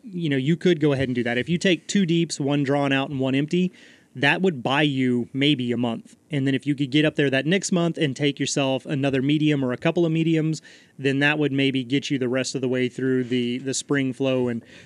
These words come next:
the first part of the summer. So go ahead and do that if you can. Get 'em up there. And just, you know, I mean, it's, it's kinda like anything. It's an experiment. See what happens. Um, as far as the mite bombing,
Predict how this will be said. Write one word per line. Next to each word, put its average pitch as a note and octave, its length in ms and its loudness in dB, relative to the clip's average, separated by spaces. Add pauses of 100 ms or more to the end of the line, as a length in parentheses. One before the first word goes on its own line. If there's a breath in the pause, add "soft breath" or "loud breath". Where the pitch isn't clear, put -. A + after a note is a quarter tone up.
(140 loud breath)
the C3 120 -6
first D3 260 0
part C3 180 -2
of A2 60 -6
the A#2+ 80 -4
summer. A2+ 340 -4 (360 soft breath)
So C3+ 540 0
go F3 180 4
ahead G#3 180 2
and C#3 160 0
do D#3 140 2
that B2+ 260 0
if C#3+ 140 -4
you C3+ 60 -12
can. B2 380 0
Get C#3 200 2
'em F#3 100 2
up C#3+ 120 -2
there. C3 300 0 (840 soft breath)
And F3+ 140 4
just, F#3 260 -2
you E3 200 -2
know, C#3 200 0
I D3+ 40 -2
mean, D#3+ 140 2
it's, E3+ 180 -2
it's D#3 160 -2
kinda E3 200 -2
like F3 160 0
anything. D#3 280 2
It's A#2+ 120 -2
an C#3+ 80 -2
experiment. C#3+ 480 -2
See D#3+ 160 0
what D#3 120 0
happens. B2+ 500 -4
Um, C3+ 360 -2
as D3 140 -4
far A#3+ 220 0
as G3 120 0
the C#3 100 0
mite C3 380 -2
bombing, D#3 460 0